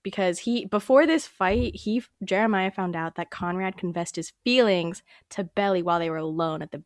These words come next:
beach house. So that's when Jeremiah's like, "You still love her." And then he turns to Belly and is like, "You still love him." And she's like, "You're right.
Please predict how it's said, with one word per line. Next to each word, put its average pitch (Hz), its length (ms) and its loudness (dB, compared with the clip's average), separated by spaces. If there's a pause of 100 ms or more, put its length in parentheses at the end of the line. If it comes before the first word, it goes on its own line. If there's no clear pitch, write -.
(120)
beach 180 280 -4
house. - 500 -12 (540)
So - 100 -8
that's 202 200 2
when 208 100 0
Jeremiah's 180 480 0
like, 165 180 -2
"You 214 160 -2
still 226 260 -2
love 196 260 2
her." 175 340 0 (320)
And 190 100 2
then 185 60 2
he 190 80 0
turns 202 280 -2
to 185 60 -4
Belly 185 200 0
and 180 60 -2
is 175 60 -4
like, 170 140 -4
"You 202 100 0
still 196 200 0
love 170 200 -2
him." 175 300 2
And 156 100 -16
she's - 140 -12
like, 165 160 -10
"You're 151 100 -8
right. 160 280 -4